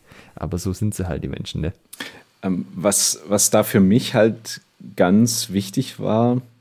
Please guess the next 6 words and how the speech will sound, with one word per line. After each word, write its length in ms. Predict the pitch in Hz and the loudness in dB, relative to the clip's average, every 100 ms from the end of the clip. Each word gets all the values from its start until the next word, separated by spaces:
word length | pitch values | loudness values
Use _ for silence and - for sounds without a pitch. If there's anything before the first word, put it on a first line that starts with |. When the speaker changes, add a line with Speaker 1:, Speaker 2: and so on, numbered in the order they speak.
| _ _ _ _ _ - | _ _ _ _ _ 0
Speaker 2:
in 260 | 95 95 | 4 4
der, 380 | 92 90 90 - | 4 4 2 0
im, 140 | - 85 | -2 -2
im 220 | - 87 | -2 0
Handling, 560 | 95 117 120 104 131 160 - _ _ _ _ _ _ - | 4 4 4 4 4 2 -6 _ _ _ _ _ _ -12
war, 1000 | 69 87 87 92 95 98 104 101 101 | -8 -8 -10 -4 -2 0 2 2 2